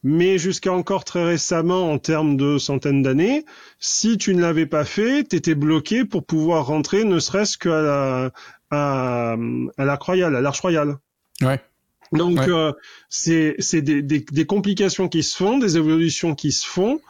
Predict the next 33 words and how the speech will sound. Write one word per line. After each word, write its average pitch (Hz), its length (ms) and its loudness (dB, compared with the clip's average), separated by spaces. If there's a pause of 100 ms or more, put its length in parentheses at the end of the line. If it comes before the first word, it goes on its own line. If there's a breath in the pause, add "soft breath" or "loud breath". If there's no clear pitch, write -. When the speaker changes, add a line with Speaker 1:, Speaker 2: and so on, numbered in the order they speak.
(420 loud breath)
Speaker 1:
euh, 135 400 0
et 175 160 2
qui - 260 -4
font 185 320 0
aussi 214 340 0
la 160 240 2
maçonnerie, 180 460 0
parce 208 220 -2
qu'on 165 160 0
nous 165 100 2
dit, 175 280 0 (280 loud breath)
il 170 160 0
faut 190 360 -2
pouvoir 160 520 0
transmettre 180 840 -2
ce - 100 -4
qui 160 100 -4
nous 151 180 2
a 147 60 2
été 143 180 0
confié, 151 400 -2 (680 soft breath)
mais 139 140 4
Speaker 2:
Ouais. 165 40 2
Speaker 1:
ça 175 160 0
fait 165 160 -2
trois 196 220 -4
cents 180 280 -2
ans 254 120 0
que - 40 -4
tout - 120 -2
le 185 80 2
monde 220 160 2
bricole. 190 420 2